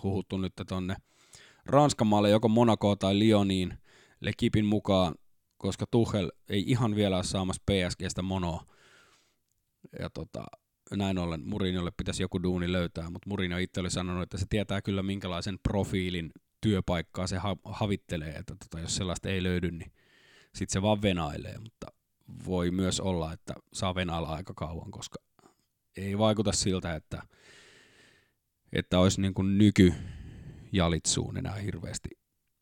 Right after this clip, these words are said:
huipputasolla annettavaa, mutta ehkä toi Ranska olisi just semmonen hyvä, hyvä sitten niinku mesta hengailla. Ja tota, tommonen siistimpi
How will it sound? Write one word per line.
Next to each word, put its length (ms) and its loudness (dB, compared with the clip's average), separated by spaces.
huipputasolla 760 2
annettavaa, 540 -4
mutta 240 -10
ehkä 200 -8
toi 120 2
Ranska 380 4
olisi 160 0
just 140 -8
semmonen 340 -6
hyvä, 200 -6
hyvä 200 2
sitten 340 -6
niinku 240 -8
mesta 440 -8
hengailla. 480 -10
Ja 120 -4
tota, 560 0
tommonen 280 2
siistimpi 480 2